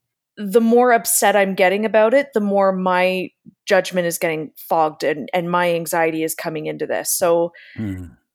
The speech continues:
Speaker 1: the best that I could do was just at least do the first,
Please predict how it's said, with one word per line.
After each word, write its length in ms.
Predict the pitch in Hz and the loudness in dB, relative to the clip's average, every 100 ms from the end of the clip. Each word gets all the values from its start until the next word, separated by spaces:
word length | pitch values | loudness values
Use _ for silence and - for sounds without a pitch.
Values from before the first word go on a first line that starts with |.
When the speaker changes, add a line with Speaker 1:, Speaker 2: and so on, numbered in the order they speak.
| _ | _
Speaker 1:
the 120 | 196 | -4
best 380 | 208 220 240 - | 0 2 2 2
that 120 | 294 | 2
I 120 | 262 226 | 4 2
could 220 | 233 190 | 0 -4
do 240 | 180 185 | -2 0
was 260 | 226 208 190 | 0 -2 -2
just 400 | 202 185 - - | -4 -4 -8 -8
at 200 | - 196 | -2 -2
least 360 | 202 262 311 - | -2 -4 -4 -2
do 160 | 254 226 | -2 0
the 80 | |
first, 440 | 220 - 151 131 | 0 0 -2 -2